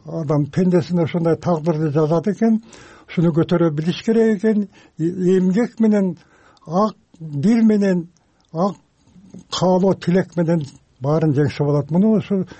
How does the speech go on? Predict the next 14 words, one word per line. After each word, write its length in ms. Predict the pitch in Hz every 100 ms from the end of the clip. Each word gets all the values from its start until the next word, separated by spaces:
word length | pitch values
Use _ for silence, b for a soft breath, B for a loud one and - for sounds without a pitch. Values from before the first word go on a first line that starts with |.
| B _
жаштарга 520 | 175 170 - 185 175
деп 220 | 170 165 - 156 156 _ _
мен 400 | 160 160 151 151 - b b b b b
ыкылаш 500 | - 175 - 165 - -
кылам, 320 | 196 240 202
жаштарга 500 | 175 - 160 151 151
арнайм. 420 | 151 180 226 220 - b b b b -
Э, 40 |
мүмкүн 600 | 165 165 165 196 - 214
болсо 500 | 196 180 - 180 160 - B B B B
дагы 540 | - - 160 180 170 165
кошумчалап 640 | 185 143 190 180 180 160 - _
тиражын 480 | - 180 175 190 165
көбөйтүп, 540 | 175 175 170 - 170